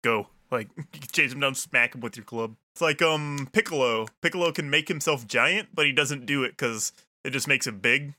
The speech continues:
Like, it doesn't, he does, his speed doesn't scale to his size or anything, so he's just big.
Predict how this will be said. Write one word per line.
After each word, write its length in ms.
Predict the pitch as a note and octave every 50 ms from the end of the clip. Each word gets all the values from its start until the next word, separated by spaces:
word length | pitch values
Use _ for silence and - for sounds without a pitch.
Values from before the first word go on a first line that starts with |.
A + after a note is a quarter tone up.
| _ -
Like, 180 | A#2+ A#2+ G#2
it 40 | A#2+
doesn't, 400 | A2 A#2+ A#2 A#2 A#2 A2+ A2+ - _ _ _ _ _ _ _ _ _
he 80 | D3 C#3+
does, 200 | C3+ C3+ A2+ - -
his 160 | C3+ B2 A#2
speed 420 | - - - - D3 C#3 D3+ C#3+ C#3+
doesn't 320 | D#3 D3 C#3 D3 D3 B2+ -
scale 440 | - - - C3+ C#3 D3+ D#3 D#3 D3
to 200 | - E3 D3+ C#3
his 160 | D3+ C3 -
size 360 | - B2+ A#2+ C3 D3 D#3 C#3+
or 120 | E3 E3+ F3
anything, 340 | F3 F3 - G3+ G3 G3 F#3
so 140 | - - B2
he's 120 | A#2+ G#2+
just 180 | A2 G#2+ F#2 G2
big. 240 | A2 A2 G#2 F#2+